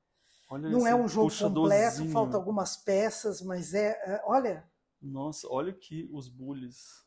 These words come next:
Speaker 1: É demais.
Speaker 2: Aí a zaga.
Speaker 1: A cozinha, assim, era até simples, né, pro tamanho da casa,
Speaker 2: Pro
Speaker 1: né?
Speaker 2: tamanho
Speaker 1: Assim,
Speaker 2: da
Speaker 1: tipo,
Speaker 2: casa.
Speaker 1: olha só, é simples, mas ela não acaba, né? Que ela tem vários <laughs> pedaços aqui, ó.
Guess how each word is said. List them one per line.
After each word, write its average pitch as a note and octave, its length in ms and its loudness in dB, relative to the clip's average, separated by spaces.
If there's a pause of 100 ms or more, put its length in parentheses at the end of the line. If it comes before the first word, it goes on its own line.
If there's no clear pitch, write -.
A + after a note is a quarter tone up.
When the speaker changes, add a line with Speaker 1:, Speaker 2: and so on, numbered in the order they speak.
(720)
Speaker 1:
É B2 100 -10
demais. A#2+ 840 -10 (300)
Speaker 2:
Aí A3 200 -10
a G3+ 120 -10
zaga. G#3+ 420 -10
Speaker 1:
A - 40 -2
cozinha, G#3 420 -4
assim, A3+ 240 -4
era A3 100 -4
até A3+ 160 -4
simples, A3+ 540 -8
né, G#3 160 -8
pro F#3 100 -20
tamanho F3+ 320 -8
da F3+ 100 -6
casa, F3 400 -6
Speaker 2:
Pro G3 80 -6
Speaker 1:
né? G3 60 -4
Speaker 2:
tamanho - 160 -4
Speaker 1:
Assim, D#3+ 200 -4
Speaker 2:
da E3 80 -8
Speaker 1:
tipo, D#3 100 -12 (240)
Speaker 2:
casa. - 100 -18 (260)
Speaker 1:
olha C#3+ 120 -4
só, C#3+ 180 -2
é C3 60 0
simples, B3 380 -6
mas C#4 140 -2
ela D4 100 0
não D#4+ 100 -4
acaba, B2 480 2
né? C3+ 160 -2
Que C3+ 80 -6
ela C3 100 0
tem D#3+ 220 -6
vários D3 440 0
<laughs> - 0 -
pedaços D3+ 460 6
aqui, D3 240 0
ó. C3 80 4